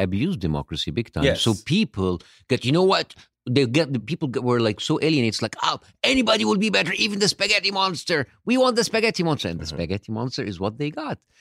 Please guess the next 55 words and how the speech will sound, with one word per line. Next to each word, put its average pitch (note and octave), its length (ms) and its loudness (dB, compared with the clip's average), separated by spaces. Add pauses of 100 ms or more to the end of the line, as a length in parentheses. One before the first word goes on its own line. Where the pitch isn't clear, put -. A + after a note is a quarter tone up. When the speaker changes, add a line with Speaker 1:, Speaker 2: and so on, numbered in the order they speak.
(140)
Speaker 1:
Well, G#2+ 120 -2
so - 100 0
when A2+ 160 2
the A2 80 2
military C#3+ 400 0
came, F#2+ 240 0
the A2+ 80 0
military E3+ 300 -2
is G#2 80 -4
always G2 420 -4
revered. D2+ 480 -8 (160)
It's - 160 -20
always F2 220 -10
Speaker 2:
Mm-hmm. F#2 100 -6
Speaker 1:
respected. G2 480 -8 (340)
Military G#2+ 800 -2
is E2+ 180 -8
above D#2+ 400 -4
religion. C2+ 380 -14 (400)
Speaker 2:
Got E2+ 220 -2
it. - 60 -14 (100)
Speaker 1:
So A2+ 100 2
people C3+ 220 -2
say, G#2 120 -6
yes, D3 280 -2
and A#2 120 -4
people E3+ 200 -2
have D3 160 2
a A2+ 60 0
trust - 360 -6
of G#2+ 140 -4
the G#2 80 0
military. G#2+ 280 -2
They F2+ 200 -2
will F#2+ 160 0
never F#2+ 160 -2
do F2+ 240 -2
anything E2 400 -4
bad. D2+ 180 -4
Speaker 2:
Is B2+ 140 -2
Speaker 1:
I - 20 4
Speaker 2:
it C#3+ 60 6
Speaker 1:
mean, D#3 100 4
Speaker 2:
because E3 220 2
Speaker 1:
th-, D#3+ 80 8
Speaker 2:
it's D3 80 4
Speaker 1:
these F#3 100 6
Speaker 2:
been G#3+ 80 8
Speaker 1:
are - 40 6
the F3 120 4
Speaker 2:
in F#3 60 2
Speaker 1:
people E3 160 4
who C3+ 100 6
removed B2 320 4
Mubarak. G#2 600 2